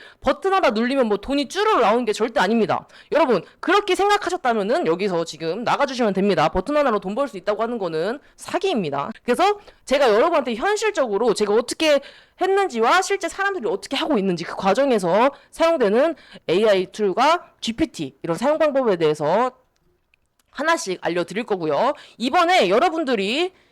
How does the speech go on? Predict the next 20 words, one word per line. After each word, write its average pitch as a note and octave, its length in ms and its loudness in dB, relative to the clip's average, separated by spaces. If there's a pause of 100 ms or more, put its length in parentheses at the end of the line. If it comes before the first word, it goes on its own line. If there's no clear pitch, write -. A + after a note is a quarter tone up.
(120)
이제 F#3 100 -6
궁금하신 C#4+ 560 0
내용들이에요. E3+ 540 0
어떻게 - 420 -10
돈을 G3 360 -4
버는지, F#3 560 -6
수익화 B3+ 320 -8
방법, F3+ 600 -2
지피티로 F3+ 640 -10 (260)
어떻게 - 320 -14
하는지, G#3 540 -6
결국에는 C4 480 -2
결국 F#3+ 440 -4
다 D3+ 240 -8
수익화를 C#4+ 440 -6
어떻게 D3 240 -10
하는지 F#3 260 -6
이런 G#3+ 140 -2
것들을 F#3+ 500 -4
궁금해 E3 560 -12